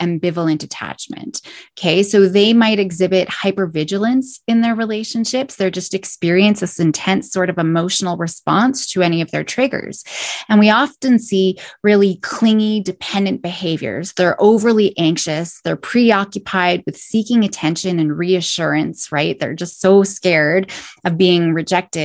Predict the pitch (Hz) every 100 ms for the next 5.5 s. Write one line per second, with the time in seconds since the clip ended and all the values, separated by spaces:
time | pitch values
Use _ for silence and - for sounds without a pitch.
0 | 156 175 170 - _ - 180 175 170 175
1 | - - 196 180 185 185 175 160 165 -
2 | 147 - - 285 262 147 - 190 180 202
3 | 190 - - - - 185 - 190 196 208
4 | - - 254 269 226 185 170 190 196 208
5 | - 175 165 170 156